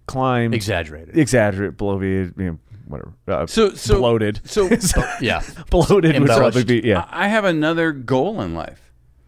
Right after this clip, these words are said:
Speaker 3: R-, real, I'm, and I'm really, you know, like, straight up on this. My goal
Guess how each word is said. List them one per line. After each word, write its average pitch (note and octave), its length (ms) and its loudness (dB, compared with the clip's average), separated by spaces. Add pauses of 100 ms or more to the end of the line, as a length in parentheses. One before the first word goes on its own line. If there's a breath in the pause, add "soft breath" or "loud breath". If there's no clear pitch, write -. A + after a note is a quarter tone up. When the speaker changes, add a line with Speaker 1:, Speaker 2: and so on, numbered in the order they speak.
(560)
Speaker 3:
R-, - 140 -18
real, D#3+ 560 0
I'm, D3 220 -2
and C3+ 240 -4
I'm C3+ 120 0
really, C#3+ 320 0
you A#2+ 120 -4
know, A#2 180 -2
like, A#2 200 -4 (220)
straight C#3 360 -2
up - 160 -4
on G2 100 -2
this. G2 300 -6 (260 soft breath)
My C3+ 220 -2
goal B2 580 -2